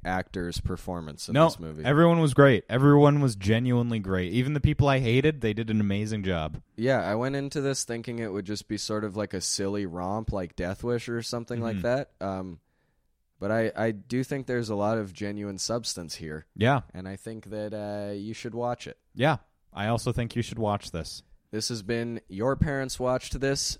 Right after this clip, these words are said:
Speaker 1: brought to you by Comedy Here Often and also the United Fruit Company. That's a new one.
Speaker 2: Yeah.
Speaker 1: Uh, it basically still means the C I A, though. Uh, thank you for listening, and we will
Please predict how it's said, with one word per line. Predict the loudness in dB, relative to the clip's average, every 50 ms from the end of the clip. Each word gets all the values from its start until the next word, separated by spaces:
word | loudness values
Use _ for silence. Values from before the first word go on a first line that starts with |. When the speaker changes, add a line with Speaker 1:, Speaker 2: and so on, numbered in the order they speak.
| -12 -8
Speaker 1:
brought | -4 -2 0 0 0 -2
to | -4 -4
you | -2 -2 0 -2 -2 -4 -4
by | -4 -4 -4
Comedy | -4 -4 -6 -6 -4 -4 -4 -6 -6 -8
Here | -8 -6 -6 -4 -4
Often | -2 -4 -4 -6 -8 -8 -10 -10 -10 -12 -12
and | -10 -8 -6 -4
also | -4 -4 -4 -4 -4 -4 -2 -2 -2 -4 -6 -8
the | -8 -6 -6
United | -4 -4 -4 -4 -6 -6 -4 -6 -6 -8
Fruit | -8 -8 -6 -6 -8 -8
Company. | -10 -10 -10 -8 -10 -10 -8 -8 -10 -10 -12 _
That's | -12 -12 -10 -10 -10 -12
a |
new | -12 -12 -12 -12
one. | -12 -12 -12 -12 -14 -16
Speaker 2:
Yeah. | -14 -12 -12 -12 -10 -10 -10 -10
Speaker 1:
Uh, | -8 -8 -6 -6 -8 -10 -10 -14 -20 -20 _
it | -12 -12 -12 -12 _ _ _ _ _ _ _ _ -14
basically | -8 -6 -6 -6 -6 -6 -8 -8 -8 -8
still | -8 -8 -8 -8 -8
means | -8 -8 -10 -10 -10 -12
the | -10 -8
C | -8 -8 -6 -6 -6
I | -6 -6
A, | -6 -8 -8 -8 -8
though. | -6 -6 -6 -6 -8 _ -20 -20 _ _ _ _ -10
Uh, | -8 -6 -4 -4
thank | -4 -6 -6 -8 -6 -8
you | -10
for | -8 -6 -4
listening, | -4 -2 -2 -4 -4 -4 -4 -4 -6 -6 -8 -12 _
and | -10 -8 -6 -6 -6 -8 -8 -10 -12 -12 -10
we | -6 -6 -4
will | -2 -2 -4 -4 -6